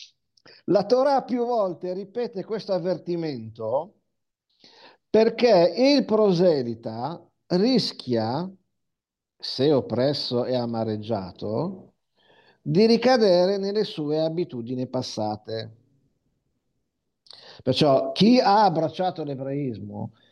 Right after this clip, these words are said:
non essere, non devi opprimerlo e di fargli, di farlo soffrire, perché poi magari dice, "Eh, ma chi me l'ha fatto fare?"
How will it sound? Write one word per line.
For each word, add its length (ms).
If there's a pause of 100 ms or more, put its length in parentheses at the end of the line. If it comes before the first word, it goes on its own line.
(400)
non 240
essere, 640
non 220
devi 600
opprimerlo 1160 (120)
e 520
di 120
fargli, 720 (260)
di 120
farlo 220
soffrire, 540
perché 260
poi 140
magari 360
dice, 220
"Eh, 100
ma 120
chi 140
me 80
l'ha 80
fatto 240
fare?" 380